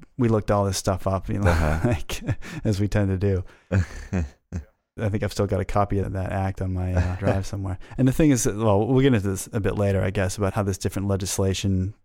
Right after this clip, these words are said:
Speaker 1: affects the contract and all that, but, uh, we'll, we'll come back to that in a little bit.
Speaker 2: Mm-hmm.
Speaker 1: Just finish up this letter. So, "At this time, we are attaching Form four of the Residential Tenancies Act,"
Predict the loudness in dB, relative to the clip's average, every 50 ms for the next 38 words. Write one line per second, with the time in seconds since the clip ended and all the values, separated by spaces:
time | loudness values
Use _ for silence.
0 | -18 -14 -10 -6 -4 -4 -4 -4 -8 -8 -4 -2 -2 -2 0 -2 -4 -4 -4 -4
1 | -4 -4 -4 -2 -2 -4 -4 -4 -6 -8 -8 -12 -16 _ _ _ _ _ _ _
2 | -6 -4 -4 -2 -2 -2 -4 -2 -2 -2 -2 -2 -2 0 0 -2 -2 -2 -4 -4
3 | -4 -4 -4 -4 -4 -2 -2 -2 -4 -4 -4 -4 -4 -6 -10 _ -6 -2 -2 -2
4 | -2 -2 -4 -4 -4 -4 -2 0 0 2 2 2 0 0 -2 -2 0 0 2 2
5 | 0 -2 0 0 -2 -2 -2 -2 -4 -2 0 2 0 0 2 0 2 2 2 2
6 | 2 2 2 0 2 2 2 2 2 0 -2 -4 -2 0 2 2 2 2 2 4
7 | 4 6 4 4 2 0 0 0 2 2 2 4 2 2 2 0 0 -2 0 0
8 | 0 0 0 0 0 0 -2 -2 -2 -6 -10 -8 -4 -2 -2 -2 -2 -4 -6 -6